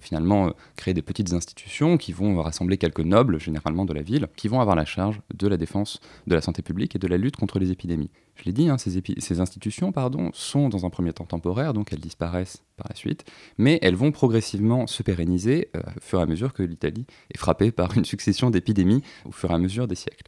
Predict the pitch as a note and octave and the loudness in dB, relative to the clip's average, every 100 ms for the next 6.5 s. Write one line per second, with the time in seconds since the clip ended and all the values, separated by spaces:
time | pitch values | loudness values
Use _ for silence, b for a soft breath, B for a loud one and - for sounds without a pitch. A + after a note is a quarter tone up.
0 | B B B D3+ F3+ - - - B2 F#2 | B B B 2 2 -4 -8 2 2 2
1 | D#2+ - F2+ G#2 F#2+ - E2+ E2+ - C#3+ | -2 -2 2 4 2 0 -2 -2 0 0
2 | G2+ F#2+ G#2+ E2+ D#2 - F2 E2 A#2 C3+ | 2 4 4 4 -4 -4 -2 0 0 -2
3 | B B B - - - F2 - - G2 | B B B -10 -10 -6 -6 -4 0 0
4 | G2 G2+ G2 D3+ - C3+ C#3+ G#2 G2 F#2 | 4 2 4 0 2 4 4 4 0 -4
5 | F2 E2 D#2+ D#2+ A#2 A2 F#2+ F2+ F2+ F2 | -4 -6 -6 -2 0 2 2 -2 -2 0
6 | E2 - E2 - - | 0 -2 -2 -2 -4